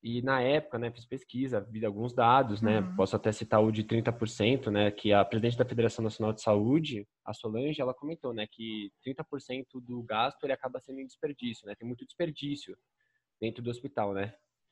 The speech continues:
Speaker 1: E voltando um pouco a esse
Speaker 2: Uhum.
Speaker 1: trabalho que eu acabei fazendo, né,
Speaker 2: Opa!
Speaker 1: a ideia era tentar propor, né, formas de você conseguir diminuir esse, esse, né, esse desperdício, né, de material hospitalar. Na época, né, acabei entrando um pouco, né, uma, uma parte mais voltada à tecnologia, né, chip R F I D, pra tentar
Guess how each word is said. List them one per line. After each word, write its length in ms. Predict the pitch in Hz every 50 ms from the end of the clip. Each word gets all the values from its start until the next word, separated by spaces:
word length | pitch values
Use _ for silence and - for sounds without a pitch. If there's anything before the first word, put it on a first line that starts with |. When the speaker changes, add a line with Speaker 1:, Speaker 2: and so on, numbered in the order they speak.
| _ _ _ _ -
Speaker 1:
E 80 | - 107
voltando 340 | 117 123 120 127 151 160 170
um 40 |
pouco 220 | 165 220 156 - -
a 20 |
esse 100 | - - -
Speaker 2:
Uhum. 40 |
Speaker 1:
trabalho 320 | - - 120 120 131 135 135
que 80 | 131
eu 40 | 127
acabei 220 | 117 131 120 117 117
fazendo, 440 | - - 107 107 120 135 151 143
né, 160 | - 120 120 110
Speaker 2:
Opa! 180 | 104 - 208 165 120 127 - - -
Speaker 1:
a 40 | 135
ideia 220 | 143 139 139 151
era 120 | 165 185
tentar 260 | 185 190 185 185 190 185
propor, 480 | - - 202 - - 170 147 123 110
né, 120 | 110 110 107 _
formas 400 | - 123 123 135 139 139 139 131
de 140 | 131 135 131
você 340 | 127 127 120 - 135 127 127
conseguir 840 | 127 - 131 127 - 131 127 131 131 131 127 120 117 107 95 95 92 _ _ _ - _ _
diminuir 320 | - 131 160 170 160 151 160
esse, 260 | 160 160 - 180 180 175
esse, 260 | - 165 165 - 160
né, 260 | 156 147 147 147 139
esse 160 | 120 - -
desperdício, 640 | 123 - - 170 170 151 139 127 135 151 151 - 175
né, 240 | 165 160 151 156 170
de 140 | 165 - 151
material 420 | 147 147 - 156 143 143 143 147
hospitalar. 580 | 147 147 143 - _ - - 262 165 107 - - - _ _ _ _ _ _ _ _ _ _ _ _ _ -
Na 100 | - 147
época, 340 | 131 127 147 147 147 - 123 123
né, 60 | 123
acabei 280 | 123 - 123 113 123 135
entrando 320 | 135 120 117 - 123 127
um 100 | 123 117
pouco, 200 | - 117 117 120
né, 100 | 117 113
uma, 320 | 107 107 104 104 101 101 - -
uma 160 | 110 107 104
parte 160 | - 110 -
mais 100 | 117 110
voltada 220 | 107 113 - 107 -
à 20 |
tecnologia, 840 | - 104 - 120 127 147 156 139 117 107 110 127 143 139 113 95 98
né, 160 | 107 104 104
chip 260 | - - 113 - -
R 100 | 107 113 120
F 200 | - - - 120
I 140 | 131 143
D, 100 | 127 117
pra 160 | - - 101 101
tentar 680 | - 110 104 - 113 110 110 107 104 101 95 92